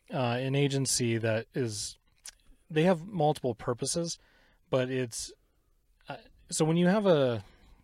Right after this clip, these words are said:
when you have a sports teams, you need to have equal female to male representation in college for these college teams. So Title nine is there to make sure that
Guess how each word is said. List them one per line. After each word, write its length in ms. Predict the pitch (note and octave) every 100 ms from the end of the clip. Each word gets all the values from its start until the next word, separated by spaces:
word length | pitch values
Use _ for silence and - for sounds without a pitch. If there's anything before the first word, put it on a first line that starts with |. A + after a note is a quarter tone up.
| - -
when 120 | D#3+
you 60 | D3+
have 100 | D3
a 40 |
sports 320 | - C3+ A#2
teams, 380 | - G2 G2 -
you 80 | C3
need 140 | C#3
to 60 | C3
have 160 | A#2+
equal 300 | B2+ A#2+ B2
female 520 | A2 - A#2+ A2 G2+ G2
to 120 | -
male 420 | A2+ G#2 G2 G2 - _
representation 960 | - A2 A#2+ A2 G#2 - G#2+ - G2+ G2 _ _
in 120 | - G#2+
college 460 | - - - - - - _ - -
for 100 | -
these 120 | A#2+ G#2
college 340 | A#2+ G2+ -
teams. 340 | - B2+ C#3+ - _ _ _ _ _
So 460 | - D3 C3+ C3 - _
Title 280 | - D#3 F#3
nine 300 | C#3 B2+ B2
is 120 | A#2
there 160 | A2 A2
to 80 | G#2+
make 220 | A2 A2
sure 380 | - A#2 G#2+ G#2+
that 280 | G2+ G2